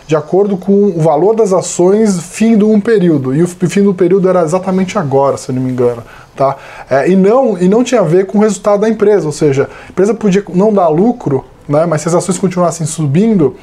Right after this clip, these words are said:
eles iam ganhar dinheiro. Então você cria um incentivo completamente errado pra uma companhia. Ou seja, analisar um negócio, às vezes o negócio pode ser lindo, maravilhoso, rentável, ter um histórico legal, mas assim, às vezes uma ou duas coisas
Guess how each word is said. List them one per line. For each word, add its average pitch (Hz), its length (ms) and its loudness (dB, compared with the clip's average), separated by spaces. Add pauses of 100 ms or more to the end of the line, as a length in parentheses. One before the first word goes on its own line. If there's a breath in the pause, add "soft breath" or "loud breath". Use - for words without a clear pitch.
(180 loud breath)
eles 160 240 2
iam 180 120 0
ganhar 180 180 2
dinheiro. 180 300 0
Então 208 160 -4
você 214 120 -6
cria 226 140 -2
um 240 60 2
incentivo 202 380 0
completamente 190 680 -2 (120)
errado 143 580 -2 (320 loud breath)
pra 151 100 0
uma 151 120 0
companhia. 147 440 -2 (380 loud breath)
Ou 170 60 -2
seja, 147 400 0 (280 loud breath)
analisar 185 440 0
um 240 100 2
negócio, 175 720 0
às 139 100 0
vezes 190 160 0
o 196 40 2
negócio 180 280 0
pode 170 160 -4
ser 160 160 -2
lindo, 190 340 2
maravilhoso, 156 840 0
rentável, 147 720 -2
ter 151 100 -4
um 147 60 0
histórico 156 440 -2
legal, 127 340 0
mas 131 200 0
assim, 147 300 -4
às 127 120 -4
vezes 160 160 0
uma 220 360 2
ou 170 60 0
duas 170 380 0
coisas 123 560 -2